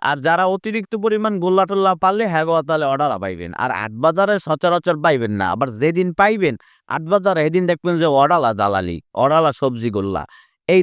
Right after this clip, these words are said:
দশা। বিষয়কে বুঝতে পারছেন? তার মানে বোঝা যাইতেছে যে জালালি কবুতর আমাদের অঞ্চলে কি, অঞ্চলে তো আসে, মানে, আট বাজারে সচরাচর ওঠে না, বা বিলুপ্তি এরকমের কইলেই চলে। কারণ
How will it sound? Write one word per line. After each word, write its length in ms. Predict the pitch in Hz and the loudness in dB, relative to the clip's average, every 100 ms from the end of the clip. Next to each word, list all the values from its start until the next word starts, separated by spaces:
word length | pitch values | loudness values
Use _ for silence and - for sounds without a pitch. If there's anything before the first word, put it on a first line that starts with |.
| 160 | 2
দশা। 220 | 117 90 - _ _ - | 0 -6 -12 _ _ -4
বিষয়কে 220 | 170 196 | 0 2
বুঝতে 160 | 220 262 | 4 2
পারছেন? 220 | 180 117 90 - | 0 -2 -6 -2
তার 160 | 165 190 170 | -2 0 0
মানে 220 | 180 220 233 185 120 131 | 0 0 -4 -4 -8 -2
বোঝা 180 | 160 196 | 2 4
যাইতেছে 340 | 214 214 226 190 | 4 2 2 2
যে 80 | 185 196 131 | 2 0 0
জালালি 320 | 131 175 202 180 | 0 2 0 2
কবুতর 420 | 196 220 175 180 202 _ 139 | 2 2 2 0 -2 _ -6
আমাদের 380 | 170 190 208 214 - _ _ - | -2 0 0 0 -4 _ _ -4
অঞ্চলে 440 | 185 202 214 196 135 | -4 0 0 0 -2
কি, 60 | 143 156 | 0 0
অঞ্চলে 300 | 165 185 185 | 0 0 0
তো 40 | 190 185 | 0 -2
আসে, 200 | 113 180 127 | -2 -6 -6
মানে, 160 | 147 175 127 | -4 -2 -4
আট 80 | 131 | -2
বাজারে 260 | 165 196 202 175 | -2 0 -2 -2
সচরাচর 480 | 160 185 180 196 185 | -2 -2 -2 -2 0
ওঠে 140 | 160 113 | 0 0
না, 60 | 78 - _ 101 120 | -4 -14 _ -10 -4
বা 120 | 123 123 123 117 143 | -2 0 -2 -4 -4
বিলুপ্তি 420 | 180 214 196 - 190 | 0 0 0 2 2
এরকমের 320 | 190 190 202 175 | 2 0 -2 0
কইলেই 280 | 196 196 151 | 0 0 -2
চলে। 220 | 143 107 - _ _ _ _ _ | -4 -6 -8 _ _ _ _ _
কারণ 180 | 185 208 | 0 2